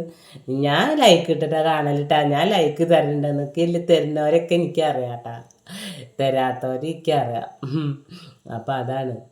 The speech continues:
അപ്പൊ എന്നും ലൈക്കൊക്കെ ഒന്ന്, ഏ, ചെയ്തിട്ട് വീഡിയോ ഒക്കെ കാണണം ട്ടോ കൂട്ടുകാരെ. എന്നും ഈ ഒന്നാം ക്ലാസ്സിൽ തന്നെ ഇരുന്നാ,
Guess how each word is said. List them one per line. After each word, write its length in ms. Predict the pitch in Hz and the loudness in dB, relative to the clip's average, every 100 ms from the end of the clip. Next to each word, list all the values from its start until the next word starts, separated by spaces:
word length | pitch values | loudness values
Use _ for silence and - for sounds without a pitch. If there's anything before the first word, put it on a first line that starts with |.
| _ _ _ _ _ | _ _ _ _ _
അപ്പൊ 420 | 117 113 139 156 - | -8 -6 -2 -2 0
എന്നും 480 | 143 131 135 143 170 | 0 0 -2 -2 0
ലൈക്കൊക്കെ 600 | 175 151 131 - 151 156 | 0 0 -2 -4 -2 0
ഒന്ന്, 200 | 156 170 165 - - | 0 0 -2 -12 -8
ഏ, 80 | 135 131 131 90 - - - | -4 -4 -4 -6 -12 -18 -4
ചെയ്തിട്ട് 540 | 135 117 120 - 147 - - 123 | -2 -2 -4 -2 -2 -2 -6 -6
വീഡിയോ 440 | 123 117 117 139 | -4 -4 -4 -2
ഒക്കെ 120 | 143 | -2
കാണണം 380 | 151 147 131 139 | -2 -2 -2 -2
ട്ടോ 140 | 147 | -2
കൂട്ടുകാരെ. 480 | 147 147 151 147 143 | -2 -2 0 0 2
എന്നും 340 | 147 160 175 190 | 2 2 4 6
ഈ 140 | 190 | 6
ഒന്നാം 340 | 190 175 156 | 6 4 2
ക്ലാസ്സിൽ 400 | 151 151 - 165 | 2 0 0 -2
തന്നെ 160 | 160 160 | 0 0
ഇരുന്നാ, 240 | 143 156 | 2 0